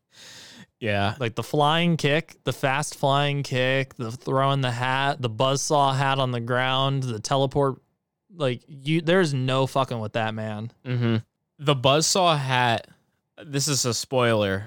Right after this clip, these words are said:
Speaker 1: but going back to, like, the fight scenes and, like, doing stuff to make the fans happy, the buzzsaw hat,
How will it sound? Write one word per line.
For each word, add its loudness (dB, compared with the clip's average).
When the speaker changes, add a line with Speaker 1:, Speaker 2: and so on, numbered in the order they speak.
Speaker 1:
but 0
going 0
back 0
to, -8
like, -2
the -6
fight -2
scenes -2
and, -4
like, -6
doing -4
stuff -4
to -8
make -4
the -8
fans -4
happy, -6
the -2
buzzsaw 2
hat, 0